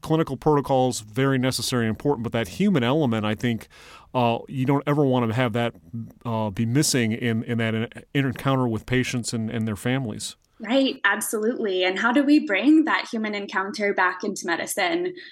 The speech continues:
Speaker 2: Um, and I think of so many of the generational changes, I think, that we're facing too, of, of doctors being trained, um, these days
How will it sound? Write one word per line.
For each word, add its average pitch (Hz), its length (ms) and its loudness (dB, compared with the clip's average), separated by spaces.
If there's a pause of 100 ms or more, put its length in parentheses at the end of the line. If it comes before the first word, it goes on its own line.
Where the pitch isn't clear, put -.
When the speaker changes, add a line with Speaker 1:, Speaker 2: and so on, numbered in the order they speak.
(140)
Speaker 2:
Um, 202 200 2
and 196 100 2
I 247 60 2
think 370 220 4
of 359 80 4
so 285 200 2
many 302 180 8
of 269 80 2
the 226 80 0
generational 208 760 0
changes, 214 640 0
I 196 120 -4
think, 180 360 -4
that 180 160 2
we're 190 140 2
facing 185 560 -4
too, 185 320 0
of, 185 140 0 (420)
of 185 140 2
doctors 190 680 0
being 196 380 -2
trained, 196 760 2
um, 175 380 2
these 214 200 -2
days 190 540 0